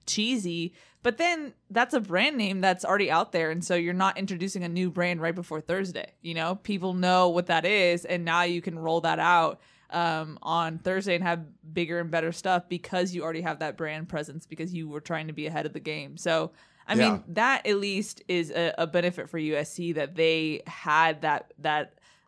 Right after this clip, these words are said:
Speaker 1: uh, presence of mind to at least establish that brand before everything gets kicked off.
Speaker 2: There was definitely foresight there, and, uh, we don't know. They might be partnered with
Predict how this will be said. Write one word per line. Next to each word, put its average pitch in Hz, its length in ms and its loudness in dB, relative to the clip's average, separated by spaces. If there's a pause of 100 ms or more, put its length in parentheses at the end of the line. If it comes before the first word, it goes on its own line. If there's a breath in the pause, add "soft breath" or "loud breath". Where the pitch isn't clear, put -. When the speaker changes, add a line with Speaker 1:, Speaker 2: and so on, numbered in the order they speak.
Speaker 1:
uh, 151 300 2
presence 180 340 -2
of 160 80 -6
mind 160 420 -2
to 165 160 -4
at 156 80 -2
least 175 280 -2
establish 160 480 -4
that - 320 -8
brand 156 380 -2
before 156 460 -6
everything 147 360 -8
gets - 180 -12
kicked - 260 -10
off. - 280 -8 (180)
Speaker 2:
There 185 140 2
was 160 100 2
definitely 147 320 4
foresight 117 560 2
there, 101 420 -2
and, 104 280 -4
uh, 101 160 -2
we 143 100 2
don't 180 160 2
know. 120 500 4 (1120 soft breath)
They 160 160 2
might 214 200 4
be 175 100 0
partnered 135 420 4
with 110 420 0